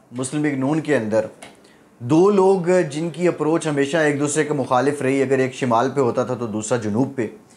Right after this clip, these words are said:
एक मशरिक में था तो दूसरा मगरिब की तरफ रुख कर लेता था, अब वो एक पेज पे हैं और उन्होंने मिल के नवाज शरीफ से इख्तलाफ किया। और वो दो लोग कौन हैं, ये मैं आगे चल के आपको बताऊँगा। दूसरी जी,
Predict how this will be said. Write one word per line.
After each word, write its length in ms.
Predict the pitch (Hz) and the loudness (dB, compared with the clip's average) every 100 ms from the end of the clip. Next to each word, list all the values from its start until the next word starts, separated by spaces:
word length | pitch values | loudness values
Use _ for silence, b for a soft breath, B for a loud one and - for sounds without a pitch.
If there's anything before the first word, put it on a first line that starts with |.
| b b b - | b b b -4
एक 220 | 127 135 | -4 0
मशरिक 520 | 127 113 120 - 156 143 | -2 0 -2 0 -2 0
में 140 | 139 | 0
था 160 | 135 123 | 0 0
तो 80 | |
दूसरा 340 | 107 110 - 131 | -2 -6 -2 -2
मगरिब 400 | 107 117 151 147 | 0 2 2 0
की 80 | 151 | 0
तरफ 200 | 139 127 | 0 0
रुख 220 | 120 - | -2 -2
कर 120 | 123 | -4
लेता 300 | 113 101 117 | -2 -2 -2
था, 240 | - 101 92 - B B B B B | -2 -6 -10 -18 B B B B B
अब 180 | 233 226 | -2 2
वो 120 | 233 | 4
एक 240 | 220 208 208 | 6 4 2
पेज 220 | 170 151 | 0 -2
पे 140 | - 139 | -4 -6
हैं 320 | 110 104 - _ _ | -6 -10 -16 _ _
और 120 | 147 165 160 | -4 -2 -2
उन्होंने 360 | 160 175 202 | 0 2 2
मिल 300 | 190 165 240 - | 2 2 2 4
के 120 | 220 | 2
नवाज 260 | 160 139 | 2 2
शरीफ 260 | 139 131 117 | 0 -4 -4
से 140 | - | -4
इख्तलाफ 420 | 123 - 110 113 - | -6 -2 -2 -2 -2
किया। 240 | 107 104 - - 120 | -4 -4 -6 -12 -4
और 80 | 131 | 0
वो 120 | 143 | 2
दो 140 | 147 | 4
लोग 200 | 160 151 | 4 2
कौन 200 | - 156 | 0 0
हैं, 280 | 156 135 131 B B B B | 0 -4 -8 B B B B
ये 80 | 131 | -2
मैं 100 | 139 | 2
आगे 220 | 123 123 | 2 2
चल 180 | 135 127 | 2 0
के 120 | 120 | 2
आपको 280 | 120 107 113 | 0 0 -2
बताऊँगा। 400 | 95 85 82 76 - B B B B - | -4 -4 -6 -10 -16 B B B B 0
दूसरी 400 | 165 180 226 240 | 2 4 2 2
जी, 180 | 254 | 2